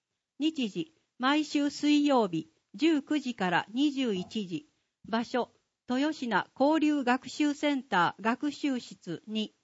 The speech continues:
問い合わせ、健康推進課。電話、八一の零七一一。子ども、一人親家庭、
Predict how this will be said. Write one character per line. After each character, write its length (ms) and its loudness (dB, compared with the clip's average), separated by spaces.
問 180 2
い 80 2
合 60 0
わ 160 0
せ、 260 -2
健 280 2
康 220 0
推 220 0
進 320 -6
課。 240 -2
電 340 0
話、 220 2
八 400 2
一 220 -4
の 300 -2
零 280 0
七 420 0
一 340 -6
一。 340 -8
子 160 0
ど 160 0
も、 240 -2
一 260 -2
人 160 2
親 240 0
家 240 -2
庭、 260 -2